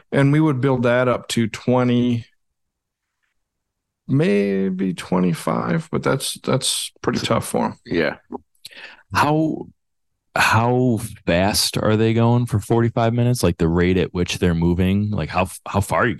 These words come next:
Speaker 3: going?
Speaker 1: Uh, so they're doing about a ten minute mile, average about six miles an hour.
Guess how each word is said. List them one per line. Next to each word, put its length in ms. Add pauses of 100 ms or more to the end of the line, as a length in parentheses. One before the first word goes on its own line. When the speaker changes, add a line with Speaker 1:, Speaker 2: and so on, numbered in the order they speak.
Speaker 3:
going? 260 (200)
Speaker 1:
Uh, 440
so 260
they're 160
doing 220
about 220
a 60
ten 200
minute 160
mile, 520
average 300
about 240
six 260
miles 260
an 60
hour. 240